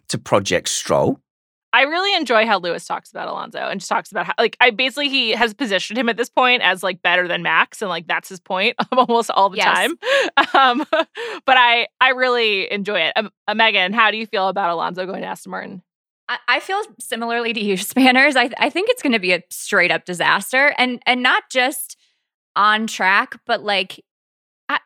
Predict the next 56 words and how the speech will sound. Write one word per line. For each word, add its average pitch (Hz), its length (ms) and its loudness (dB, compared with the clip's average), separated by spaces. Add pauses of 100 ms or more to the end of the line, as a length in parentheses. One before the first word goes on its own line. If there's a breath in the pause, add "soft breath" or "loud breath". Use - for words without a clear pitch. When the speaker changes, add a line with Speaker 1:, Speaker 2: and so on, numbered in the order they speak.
Speaker 3:
I 302 120 4
don't 392 140 -4
know. 190 140 2
I 190 80 4
mean, 240 240 -2
it 240 140 -2
sounds 294 260 -2
like 277 140 0
he 233 420 -2
has 214 180 -2
had 202 220 0
communications 190 640 -2
with 185 140 -8
Lawrence 170 280 0
Stroll. 160 280 0
I, 180 80 4
I - 120 2
would 185 140 2
imagine 180 400 0
that 175 160 -4
that - 160 2
would 180 100 -4
have 180 120 -8
had 180 180 -2
to 175 120 -8
have 170 100 -10
been 175 280 -4 (360 soft breath)
a 226 80 -2
prerequisite 214 880 0
to 220 100 -4
signing 190 320 0
with 214 160 -2
them 233 320 2 (120)
for 185 200 2
a, 175 280 4
you 185 120 -6
know, 180 100 -2
quote 185 300 -2
unquote 180 340 -2
multi-year 175 800 0
deal, 170 360 2
because 180 460 -4 (320 loud breath)
this 196 140 -4
is 190 80 -2
not 190 200 4
the 196 80 2
one 185 260 2
year 190 220 4
that 175 300 2
Alpine 185 460 0
offered 240 340 -2
him, 277 240 0
which 202 160 -4
was 180 240 -2
sort 196 320 -2
of 180 240 -4